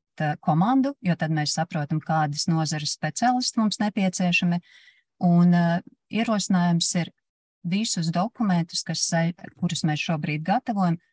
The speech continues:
tomēr pirms lēmuma pieņemšanas apspriest ar, arī, arī ar uzņēmēju konsultatīvo padomu. Man ir vairāki ierosinājumi, kurus es iesniegšu rakstiski, bet viens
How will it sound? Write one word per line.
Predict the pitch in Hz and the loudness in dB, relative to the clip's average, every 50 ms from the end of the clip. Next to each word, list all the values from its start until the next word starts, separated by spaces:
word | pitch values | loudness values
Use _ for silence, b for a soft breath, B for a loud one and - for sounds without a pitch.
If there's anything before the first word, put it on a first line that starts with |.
| _ _ - | _ _ -2
tomēr | 202 196 190 190 175 160 165 - _ _ _ _ _ - | 2 2 4 4 4 2 0 -2 _ _ _ _ _ -4
pirms | 180 165 160 - - | -2 -2 0 -2 -2
lēmuma | 180 175 185 175 175 160 156 - | 0 2 2 2 2 0 0 -2
pieņemšanas | 208 220 240 226 202 180 - - 165 160 - 180 | -4 -4 -4 -2 -4 -4 -4 -6 -6 -6 -2 -2
apspriest | 180 190 - - - 185 165 160 - - 165 | -4 -4 -4 -10 -6 -4 -4 -4 -4 -4 -4
ar, | 156 | -2
arī, | 165 160 160 165 - - - - | -2 -2 -2 -4 -6 -8 -2 0
arī | 175 175 180 170 160 | 2 2 4 2 2
ar | 156 | 2
uzņēmēju | 180 190 185 - 175 156 156 151 151 147 | 0 0 0 2 2 2 2 0 -2 -2
konsultatīvo | - 175 175 180 - 180 156 - 165 - 165 156 151 151 147 147 | 0 0 0 0 0 -2 -4 -4 -4 -6 -4 -4 -2 -4 -4 -2
padomu. | - 151 147 143 147 147 139 160 185 - B B B B B B B B B B B B B - 196 | 0 -2 0 0 -2 -4 -4 -6 -6 -8 B B B B B B B B B B B B B 2 6
Man | 190 190 190 | 6 8 8
ir | 185 185 | 8 8
vairāki | 196 196 208 214 196 170 170 - 208 226 269 | 8 8 8 6 4 2 2 2 0 0 0
ierosinājumi, | 277 247 196 180 175 - - 185 175 165 165 165 160 160 160 160 160 160 165 | 0 2 0 2 2 2 2 2 2 2 2 2 0 0 0 -2 -2 -4 -4
kurus | - - 175 - - - - | -6 -8 -8 -6 -6 -6 -4
es | - - | -2 0
iesniegšu | 180 175 - - 165 156 - - - 214 | 0 0 0 0 -2 -2 -2 -6 -4 -2
rakstiski, | 233 294 - - - - 185 - - - 165 160 | -2 -2 -2 -6 -8 -6 -6 -6 -6 -4 -2 -2
bet | 175 170 - - | -2 -2 -2 -2
viens | 175 175 202 208 202 190 175 175 - - | -2 0 0 2 4 4 2 2 2 0